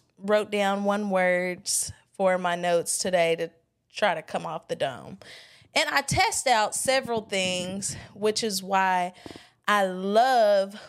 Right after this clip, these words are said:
when you all engage in the polls that I post on social media, media, whether it be on Instagram or on Facebook. I hardly post them on YouTube,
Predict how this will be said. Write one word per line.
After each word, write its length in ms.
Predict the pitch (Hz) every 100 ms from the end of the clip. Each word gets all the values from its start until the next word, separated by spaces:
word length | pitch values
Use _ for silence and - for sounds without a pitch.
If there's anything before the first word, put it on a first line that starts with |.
| -
when 320 | 202 202 202
you 180 | 196 190
all 300 | 175 175 170
engage 840 | 175 170 175 180 175 175 165 - -
in 160 | 180
the 80 | 165
polls 920 | 165 - 214 214 185 170 165 170 - -
that 180 | 185 165
I 120 | 165
post 400 | 165 185 175 -
on 100 | 160
social 380 | - 160 170 170
media, 400 | 180 175 175 160 _
media, 540 | 185 190 208 170 160 165 - _ -
whether 300 | 180 175 175
it 100 | 175
be 160 | 170
on 140 | 160 160
Instagram 840 | 208 214 - 196 196 185 180 170
or 100 | 170
on 200 | 165 165
Facebook. 880 | - 196 185 - - 180 175 170 - - _ _ _ _ _ _ _ _ _ _ _ _ -
I 120 | 175 190
hardly 440 | 190 202 190 175
post 400 | - 190 190 -
them 220 | 208 196
on 200 | 170 170
YouTube, 520 | 185 196 - 214 196